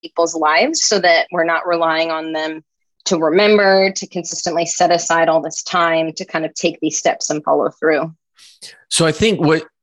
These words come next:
Speaker 2: what, what you're onto there is what I would refer to as, as nudges. And I'm sure you're familiar with Richard Thaler's work, 'cause that's one of his popular
Speaker 1: Yeah.
Speaker 2: ideas are these nudges. Is that,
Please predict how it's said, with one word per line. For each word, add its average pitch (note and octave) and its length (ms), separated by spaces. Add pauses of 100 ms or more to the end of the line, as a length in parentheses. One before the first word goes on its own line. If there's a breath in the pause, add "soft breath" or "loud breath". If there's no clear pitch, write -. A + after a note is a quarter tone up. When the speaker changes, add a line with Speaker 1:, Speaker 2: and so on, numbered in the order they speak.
(200)
Speaker 2:
what, F3 360 (340)
what D3 180
you're C3+ 260
onto C3 380
there A#2 240
is G#2 220
what A2+ 160
I A#2+ 120
would A2+ 280
refer A2+ 280
to G#2+ 180
as, G2 240
as A2+ 160
nudges. G2 640
And G#2 180
I'm G#2 100
sure A#2+ 260 (100)
you're A2+ 260 (320)
familiar A2 320
with G#2 260 (100)
Richard A2+ 380
Thaler's G#2 420
work, F#2 260
'cause - 100
that's - 360 (340 soft breath)
one G#2+ 160
of F#2+ 80
his G#2 400 (520)
popular G2+ 600
Speaker 1:
Yeah. E2 140 (180)
Speaker 2:
ideas G#2+ 420
are G#2 100
these F#2+ 240
nudges. F2+ 500 (560 loud breath)
Is B2 160
that, C#3 320